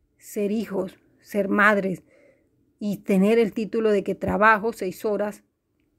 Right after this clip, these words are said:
y vivo la vida. No es que hay que trabajar,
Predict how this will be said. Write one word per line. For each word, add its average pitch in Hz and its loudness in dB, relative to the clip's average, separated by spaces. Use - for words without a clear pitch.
y 185 -2
vivo 196 4
la 185 -2
vida. 190 -6
No 220 4
es 220 0
que 240 0
hay 208 2
que 226 -2
trabajar, 190 -2